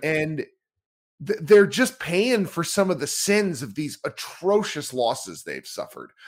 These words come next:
I mean, we could go through, there's probably fifteen games out of these first sixty-seven, so roughly a quarter of the schedule,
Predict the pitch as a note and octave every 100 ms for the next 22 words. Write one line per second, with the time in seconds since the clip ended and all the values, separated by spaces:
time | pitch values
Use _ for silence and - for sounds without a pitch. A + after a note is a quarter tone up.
0 | - - E3 E3+ D3 - - - D#3+ E3
1 | B3 C4+ G3+ - F3+ - - D#3+ C3+ G2
2 | E2+ - _ _ _ A#2+ A3 C#4+ - F#3+
3 | F3+ E3+ D3 A2 G2+ - - F3+ G3 -
4 | - D3+ C#3+ A#2+ G2+ C#2 - - - -
5 | _ _ _ A#2+ B2 A2 G2+ - C3+ -
6 | C#3+ C3+ B2 A2 G#2+ F2 - - C3 B2+
7 | F3+ - G3+ C3+ - C#3 C3 B2 G2 G2+
8 | - G2 G#2+ C#3 D3